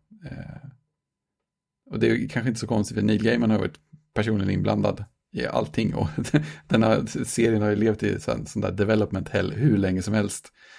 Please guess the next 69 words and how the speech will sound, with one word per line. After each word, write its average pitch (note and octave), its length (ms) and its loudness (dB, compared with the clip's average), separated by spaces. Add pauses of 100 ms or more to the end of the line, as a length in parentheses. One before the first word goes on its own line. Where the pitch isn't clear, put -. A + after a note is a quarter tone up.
(200)
Ett A2 140 -2
tag A2 100 0
var G2+ 60 2
jag G2 80 0
tänkt G2 160 -2
att - 40 -10
det - 60 -14
skulle - 180 -6
bli F#2+ 80 0
en F#2 60 -2
film - 380 -4
och - 460 -6
så - 120 -4
här, - 180 -2
så - 200 -4 (320)
kom - 180 -2
det G2 80 -2
in F2 80 -2
konstiga G#2 380 0
regissörer G2+ 520 -2
och F#2+ 100 -6
producenter G2+ 500 -4
med F#2+ 120 -4
konstiga G2 360 -4
idéer G2 300 -4
och - 100 -6
Gaiman G2+ 300 -4
sa - 100 -8
nej - 300 -4
och F2+ 60 -8
så - 100 -8
fick G2+ 140 -12
det G#2 60 -6
vara G2+ 120 -8
bra G2 120 -4
med G2 120 -4
det - 140 -2
och - 100 -6
sen - 120 -8
så - 180 -14 (400)
har A2+ 100 -4
det A2 60 2
hållit G#2 160 0
på G#2+ 160 2
så G#2+ 120 -6
där F#2+ 120 -2
och G2+ 140 -6 (380)
sen, A2 360 -2
de B2+ 120 0
hade C3 100 4
lite C#3 220 0
erbjuden C3+ 400 4
till B2+ 80 0
fler B2 280 2
än G#2+ 260 0
innan A#2+ 260 4
Netflix D3+ 380 -2
plockade A#2 280 0
upp D3 160 -4
den, G#2 100 0
men G#2+ 140 2
att A2 260 -4
andra A#2+ 300 4
bolag C3 200 4
hade G2 140 4
backat A#2 460 -2
på - 80 -4
grund G2+ 120 0
av - 120 -4